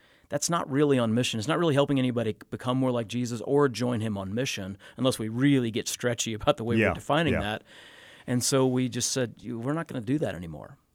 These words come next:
Speaker 1: We, we, we canceled all of those. Now, we had people we loved that, of course, were disappointed, so we did some things like, "Hey, we'll actually give you a little bit of money to go down the road and rent an event center there, 'cause we really, we love that you've been married for fifty years. We really wanna celebrate that with you.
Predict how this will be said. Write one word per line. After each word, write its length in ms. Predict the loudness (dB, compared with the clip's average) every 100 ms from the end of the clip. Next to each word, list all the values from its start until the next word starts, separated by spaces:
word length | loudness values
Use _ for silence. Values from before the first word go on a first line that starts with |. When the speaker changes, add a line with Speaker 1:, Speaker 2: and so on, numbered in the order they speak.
| -14
Speaker 1:
We, 140 | -12
we, 180 | -10 -14 _
we 100 | -12
canceled 480 | -8 -2 -2 -2 -6
all 140 | -8 -10
of 80 |
those. 240 | -12 -14 -2
Now, 240 | -2 -2 -6 _ _ _ _ _ _ _
we 180 | -2 2
had 100 | 4
people 260 | 2 2 0
we 100 | 0
loved 380 | 2 4 2
that, 80 | 0
of 60 | -4
course, 120 | -6
were 60 | -6
disappointed, 560 | -10 -2 0 2 0
so 160 | -4 -4
we 160 | -4
did 160 | -6 -6
some 160 | -6 -6
things 220 | -4 -6
like, 260 | -8 -8
"Hey, 240 | -10 -4 -4 -4 _
we'll 200 | -2 0
actually 320 | 0 -2 -8
give 220 | -6 -4
you 100 | -2
a 40 | -2
little 200 | 0 -2
bit 140 | -2
of 80 | -2
money 240 | -2 -2
to 80 | -4
go 140 | -4 -6
down 220 | -6 -6
the 80 | -6
road 340 | -4 -4 -4
and 140 | -6 -6
rent 120 | -4
an 60 |
event 240 | -6 -6 -8
center 200 | -8 -4
there, 120 | -4
'cause 160 | -4 -6
we 80 |
really, 300 | -2 -2 -2 -8 -10
we 80 | -4
love 280 | 2 4 4
that 120 | 0
you've 60 | -4
been 140 | -6
married 200 | -6 -8
for 60 | -10
fifty 280 | -12 -10 -10
years. 140 | -6
We 80 | 0
really 220 | 0 0
wanna 160 | -2 -4
celebrate 520 | -4 -4 -4 -6 -8
that 140 | -10
with 200 | -12 -12
you. 140 | -14